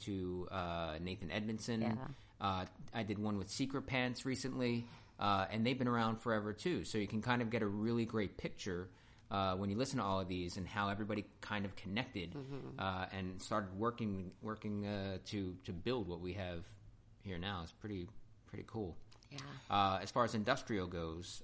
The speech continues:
Speaker 1: uh, you got, did you or did you not wear jumpsuits?
Speaker 2: We wore jumpsuits. That was part
Speaker 1: White
Speaker 2: of,
Speaker 1: jumpsuits?
Speaker 2: of the way the proletariat, um, they started as orange jumpsuits.
Speaker 1: Okay.
Speaker 2: And then we needed some new ones,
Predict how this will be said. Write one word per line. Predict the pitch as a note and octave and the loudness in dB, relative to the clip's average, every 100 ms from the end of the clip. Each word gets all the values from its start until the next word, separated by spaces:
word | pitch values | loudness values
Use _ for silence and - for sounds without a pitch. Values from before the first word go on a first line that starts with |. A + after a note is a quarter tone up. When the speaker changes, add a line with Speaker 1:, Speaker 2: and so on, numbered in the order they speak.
| - | -6
Speaker 1:
uh, | F2+ F2+ F2 F2 E2+ F2 G#2 F#2+ | -4 -2 -2 -2 -4 -6 -8 -8
you | D3 | -6
got, | F3 D#3 A2+ - | -4 -4 -6 -6
did | C3+ D3 | -4 -2
you | G#3 | 0
or | F3 | 2
did | C#3+ C3 | 2 2
you | B2 | 4
not | A2 A2 G2 G#2 | 4 4 0 0
wear | G2+ F#2+ F#2+ F#2+ - - - - - - - - - | 2 2 0 -4 -8 -14 -14 -14 -20 -20 -20 -12 0
jumpsuits? | G2 A#2+ - D#3+ - | 0 0 0 -2 4
Speaker 2:
We | F#3 G#3+ | 10 12
wore | B3 | 12
jumpsuits. | C4 B3 B3 - - D#3+ - | 12 12 10 8 6 6 8
That | F#3 F3 | 12 12
was | F#3+ | 10
part | - - F#3 F#3+ | 4 10 12 12
Speaker 1:
White | G3 F#3+ | 12 12
Speaker 2:
of, | F3+ F3+ F3 | 12 12 8
Speaker 1:
jumpsuits? | - | 4
Speaker 2:
of | F3 | 6
the | F3 | 8
way | F3 F#3+ | 10 10
the | F3+ | 8
proletariat, | - F#3+ F3+ F3 - F3 F3 - | 6 8 8 8 8 10 10 10
um, | F#3+ F#3+ F#3+ | 10 12 10
they | G3 G3+ | 12 12
started | G3+ - A3+ C4+ D4+ | 12 12 12 12 12
as | C4 G3+ | 12 10
orange | - F#3 G#3+ C4 - | 12 12 12 10 8
jumpsuits. | C4 C4+ - D4+ D#4 | 6 6 6 6 6
Speaker 1:
Okay. | D#4+ F#3 - - - - - | 6 4 4 -2 -12 -12 4
Speaker 2:
And | G3 F#3+ F3+ | 10 12 12
then | F#3+ F#3+ G3 | 12 12 12
we | F#3+ F#3+ F3+ F3 | 12 12 12 12
needed | F3 F#3+ G3 G3 F3+ - | 12 12 12 10 10 4
some | - F#3+ F3 | 8 12 12
new | E3+ | 12
ones, | F3 F#3 G3+ G#3+ G#3+ - | 12 10 10 8 8 6